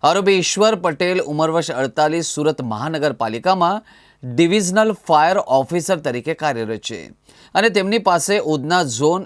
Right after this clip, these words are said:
એ અને બી તથા લિંબાયત ઝોનનો વધારાનો હવાલો હતો. સત્તાનો દુરુપયોગ કરી ભ્રષ્ટાચાર આચરવા બદલ તેમની સામે કાયદેસરની કાર્યવાહી હાથ ધરવામાં આવી છે.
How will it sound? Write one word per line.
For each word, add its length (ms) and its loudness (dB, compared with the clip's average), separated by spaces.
એ 160 0
અને 260 -6
બી 360 -4
તથા 260 -2
લિંબાયત 500 -2
ઝોનનો 340 -4
વધારાનો 480 -8
હવાલો 380 -4
હતો. 360 -12
સત્તાનો 580 2
દુરુપયોગ 600 2
કરી 280 0
ભ્રષ્ટાચાર 640 0
આચરવા 540 0
બદલ 400 -2
તેમની 300 -6
સામે 460 -2
કાયદેસરની 600 2
કાર્યવાહી 460 0
હાથ 220 0
ધરવામાં 380 -4
આવી 180 -6
છે. 300 -12